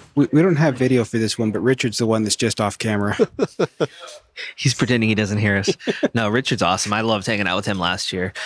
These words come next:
Speaker 2: He's a security type that, uh, doesn't do interviews, which I respect.
Speaker 1: Yeah.
Speaker 2: <laughs> If I, if I
Speaker 1: I, I
Speaker 2: could
Speaker 1: think
Speaker 2: go
Speaker 1: that's the most security thing he's ever done. Like, I don't wanna accidentally give some obscure piece of information.
Speaker 2: Right? A good OPSEC. Good OPSEC.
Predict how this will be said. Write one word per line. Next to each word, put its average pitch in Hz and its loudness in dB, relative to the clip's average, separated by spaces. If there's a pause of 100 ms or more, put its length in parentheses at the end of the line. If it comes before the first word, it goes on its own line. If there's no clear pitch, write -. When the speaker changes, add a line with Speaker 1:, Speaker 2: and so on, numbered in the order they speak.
(240)
Speaker 2:
He's 139 2
a 123 2
security 95 -2
type 92 -2 (220)
that, 95 0
uh, 90 0 (440)
doesn't 104 -2
do 98 -2
interviews, 95 -2 (280)
which 143 0
I 143 2
respect. - -6 (400)
Speaker 1:
Yeah. 131 0 (200)
Speaker 2:
<laughs> - -14
If 143 0
I, 143 0
if 127 -6 (420)
I 120 0
Speaker 1:
I, - 4
I - 0
Speaker 2:
could 139 -4
Speaker 1:
think 147 2
Speaker 2:
go 117 -2
Speaker 1:
that's 127 -2
the 113 2
most 123 2
security 120 0
thing 123 0
he's 113 0
ever 107 -2
done. 104 -2 (320)
Like, 113 -6
I 120 2
don't 117 -2
wanna 117 0
accidentally 113 0
give 110 0 (100)
some 120 -2
obscure 120 0
piece 127 -2
of 120 0
information. 117 0 (340)
Speaker 2:
Right? 107 0
A 120 -8
good 120 0
OPSEC. 113 -2
Good 98 -6
OPSEC. - -6